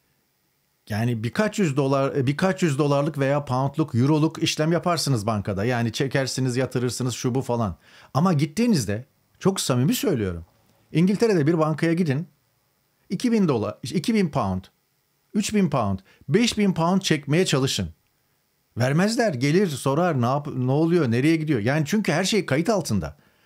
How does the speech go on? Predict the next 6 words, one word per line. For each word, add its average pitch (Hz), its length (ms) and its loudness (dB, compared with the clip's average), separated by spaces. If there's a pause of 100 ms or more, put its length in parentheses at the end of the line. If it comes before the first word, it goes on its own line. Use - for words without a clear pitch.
(3000)
On 233 280 4
bin 208 180 4
pound 156 340 0
çekmeye 151 400 0
çalışın 127 360 0
İngiltere'de. 117 680 0